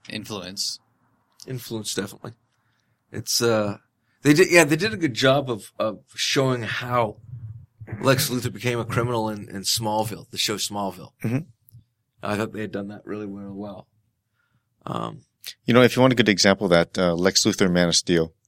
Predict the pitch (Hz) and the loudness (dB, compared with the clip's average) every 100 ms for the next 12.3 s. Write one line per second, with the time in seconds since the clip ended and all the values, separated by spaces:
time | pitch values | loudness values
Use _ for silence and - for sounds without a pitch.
0 | _ - 85 98 _ _ 98 92 95 87 | _ -6 -6 -6 _ _ 2 6 6 8
1 | 104 107 - - - - - - 101 98 | 8 8 6 -10 -20 -12 -6 2 6 8
2 | 92 85 80 - _ _ _ 92 82 - | 8 6 4 0 _ _ _ 0 0 2
3 | - 87 82 117 _ _ _ _ _ _ | 4 6 4 0 _ _ _ _ _ _
4 | 101 90 87 - _ _ - 117 - 82 | -2 0 -2 -8 _ _ 2 2 4 2
5 | 78 76 - _ 123 135 107 85 87 _ | 0 -2 -12 _ 4 6 6 2 -4 _
6 | _ _ - 92 90 90 - 113 117 104 | _ _ 2 4 6 4 2 2 4 4
7 | - 127 147 151 - 110 123 123 - - | 4 4 4 2 -2 0 2 0 -2 -4
8 | 120 120 - 127 - 117 - 113 - 73 | -2 0 0 -2 0 0 4 2 2 -10
9 | _ _ _ 135 135 139 117 107 95 - | _ _ _ 4 6 4 2 -4 -6 -6
10 | _ _ - 95 - 92 90 - - 90 | _ _ -4 -2 -2 -4 -4 -8 -2 0
11 | 98 - 113 107 _ _ 95 87 92 92 | 0 -2 -6 -6 _ _ 0 0 4 4
12 | 90 90 | 6 4